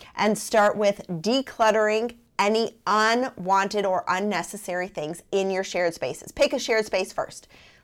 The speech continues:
Living room, family room, pick one space. Remove anything that does not need to be there. Then go to the visual clutter and make it less visually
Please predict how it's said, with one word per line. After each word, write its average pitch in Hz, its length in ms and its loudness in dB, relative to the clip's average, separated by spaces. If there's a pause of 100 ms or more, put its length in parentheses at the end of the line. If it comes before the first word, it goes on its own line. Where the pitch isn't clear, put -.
Living 240 280 6
room, 175 160 0
family 208 320 4
room, 151 100 -4
pick 208 180 -6
one 208 320 2
space. - 440 -4 (260)
Remove 233 300 4 (120)
anything 220 360 2
that 214 240 2
does 202 280 2
not 202 240 -2
need 214 540 0
to 269 180 -4
be 277 200 0
there. 359 320 2 (240)
Then 233 340 4
go 240 200 4
to 240 140 -6
the 214 80 0
visual 196 360 2
clutter 135 420 -4 (240)
and 202 160 0
make 190 220 2
it 185 240 0
less 196 600 0 (220)
visually 196 840 0